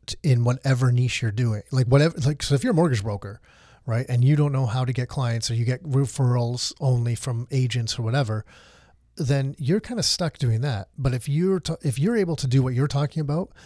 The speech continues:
you can now be like, "Ah, you know what, this mortgage thing," or, or maybe the mortgage broker industry disappears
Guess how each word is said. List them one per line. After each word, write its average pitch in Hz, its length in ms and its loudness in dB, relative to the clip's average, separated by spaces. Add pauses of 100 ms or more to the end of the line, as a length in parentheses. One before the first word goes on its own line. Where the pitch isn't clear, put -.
(100)
you 190 160 6
can 208 160 -2
now 156 120 0
be 135 120 0
like, 131 180 -2
"Ah, 233 120 -10
you 220 120 -2
know 233 80 -2
what, 196 140 0
this - 120 -4
mortgage 143 320 2
thing," 175 280 -2
or, 190 200 2
or 165 120 4
maybe 285 160 2
the 269 60 0
mortgage 180 260 2
broker 160 320 4 (800)
industry 165 320 2
disappears 151 600 2